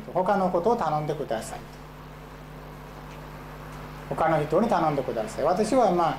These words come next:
い-、一蘭でお店だっても構いませんと。それぐらい自信がありますよ、そういう人に。そうすると会社も倒産しませんし、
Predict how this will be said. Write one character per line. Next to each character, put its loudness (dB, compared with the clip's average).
い-、 0
一 6
蘭 6
で 6
お 8
店 2
だ 4
っ -6
て 2
も 0
構 4
い 0
ま -4
せ -10
ん -12
と。 -14
そ 6
れ 6
ぐ 8
ら 8
い 4
自 4
信 6
が 8
あ 8
り 6
ま 4
す 2
よ、 8
そ 6
う 6
い 6
う 2
人 -8
に。 -10
そ 8
う 4
す 4
る 6
と 6
会 4
社 4
も 4
倒 4
産 4
し 2
ま 4
せ 4
ん -2
し、 0